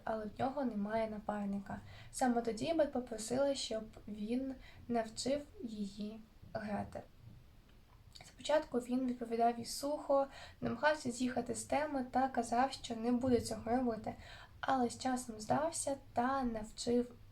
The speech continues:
Бет грати в шахи та розповів про кілька цікавих прийомів. Через певний період часу Бет забирають до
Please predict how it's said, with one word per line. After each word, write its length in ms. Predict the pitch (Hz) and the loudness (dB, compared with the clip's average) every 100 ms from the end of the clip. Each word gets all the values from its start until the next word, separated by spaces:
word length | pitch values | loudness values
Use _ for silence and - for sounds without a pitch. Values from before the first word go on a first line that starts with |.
| - | -10
Бет 440 | 208 240 277 285 247 | -4 0 0 0 -2
грати 380 | 240 233 240 233 - | 2 4 4 -2 -6
в 20 | |
шахи 580 | - 269 311 - 320 311 - - - | -2 0 0 0 -2 -2 -12 -18 0
та 180 | - 302 | 6 6
розповів 460 | 294 - 220 233 285 - | 6 0 -4 -2 -2 -4
про 380 | 247 240 247 247 247 | 0 4 6 4 0
кілька 400 | 240 262 277 247 | -2 0 0 -4
цікавих 520 | 240 208 226 233 233 | -4 -2 0 0 -2
прийомів. 580 | - 277 254 214 208 220 - - - - - - - - - - | 0 4 4 2 0 -8 -14 -20 -20 -20 -20 -20 -20 -20 -20 -6
Через 240 | - 349 349 | 8 8 8
певний 380 | - 294 285 254 | 6 6 4 2
період 480 | 269 247 240 220 220 - | 4 6 4 2 -6 -6
часу 840 | - 294 339 - 320 302 294 247 - | 0 4 4 2 -2 0 2 0 -2
Бет 560 | 247 214 233 294 294 247 | -6 0 2 2 0 0
забирають 840 | 233 208 214 220 262 254 240 208 | -2 -2 -2 2 2 2 -4 -2
до 340 | 220 254 269 | 0 2 0